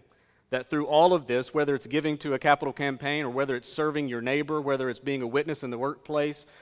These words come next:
whether it's being a faithful husband or wife or being a, a diligent steward with your life as a follower of Jesus, that we would do it as we walk in a manner worthy of the Lord, fully pleasing to Him, bearing fruit in every good work,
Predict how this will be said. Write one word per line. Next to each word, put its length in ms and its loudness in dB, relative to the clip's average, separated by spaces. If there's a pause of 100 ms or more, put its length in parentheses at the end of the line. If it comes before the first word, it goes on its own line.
(200)
whether 200 2
it's 100 -6
being 200 -2
a 40 -2
faithful 420 2
husband 340 0
or 80 -4
wife 460 0
or 100 -8
being 260 -2
a, 120 -4 (320)
a 100 -8
diligent 640 0 (300)
steward 720 2 (180)
with 320 4
your 160 2
life 460 2
as 180 0
a 40 -6
follower 360 4
of 80 -2
Jesus, 560 -4 (240)
that 240 2
we 120 2
would 200 2
do 220 8
it 200 6 (640)
as 160 2
we 120 2
walk 360 6
in 100 4
a 40 4
manner 300 2
worthy 400 2
of 80 0
the 80 0
Lord, 440 2
fully 420 4
pleasing 520 -2
to 160 -2
Him, 300 0
bearing 400 2
fruit 340 0
in 160 -4
every 320 -2
good 220 -2
work, 400 -4